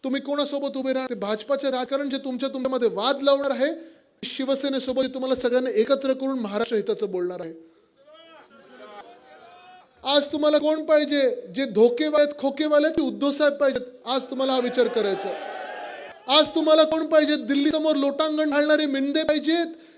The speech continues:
की दिल्लीसमोर ताठ मानेने उभं राहून मागणारे महाराष्ट्राच्या हक्काचे मुख्यमंत्री उद्धव साहेब ठाकरे पाहिजे? विचार करायचा आहे.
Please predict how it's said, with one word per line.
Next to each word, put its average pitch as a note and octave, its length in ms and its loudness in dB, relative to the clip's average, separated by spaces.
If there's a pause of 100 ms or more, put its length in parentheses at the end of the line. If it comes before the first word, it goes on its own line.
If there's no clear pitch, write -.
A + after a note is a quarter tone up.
(160)
की C#4 60 -4
दिल्लीसमोर D4 480 -2
ताठ D4 240 -2
मानेने D4 500 -2
उभं C4 300 0
राहून D4 300 2 (300)
मागणारे C4+ 560 2
महाराष्ट्राच्या C4+ 580 0
हक्काचे C4 500 -2 (260)
मुख्यमंत्री C4+ 500 -2
उद्धव C4+ 200 0
साहेब C4 280 4
ठाकरे B3+ 320 2
पाहिजे? B3+ 220 2
विचार A#3+ 200 0
करायचा G#3 420 -2
आहे. - 340 -10